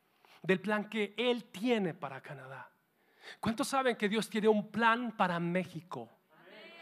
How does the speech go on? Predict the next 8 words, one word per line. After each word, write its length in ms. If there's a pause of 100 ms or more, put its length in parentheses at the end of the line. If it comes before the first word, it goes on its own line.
(200)
¿Cuántos 240
saben 240
que 80
Dios 220
tiene 160
un 160
plan 420 (260)
para 540